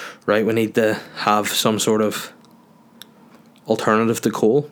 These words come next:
So we've, they invented this character, Krampus, who basically looks identical to the devil.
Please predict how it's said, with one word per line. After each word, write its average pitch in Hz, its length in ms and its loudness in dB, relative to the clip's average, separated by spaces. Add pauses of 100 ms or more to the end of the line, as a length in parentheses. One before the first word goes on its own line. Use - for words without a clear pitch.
So - 220 -2
we've, - 180 -6
they 120 100 0
invented 113 400 0
this 104 80 -2
character, 104 400 0
Krampus, 110 500 0
who 120 100 2
basically 127 380 4
looks 107 200 0
identical 104 480 -2
to 107 80 -4
the 104 100 0
devil. 104 460 -2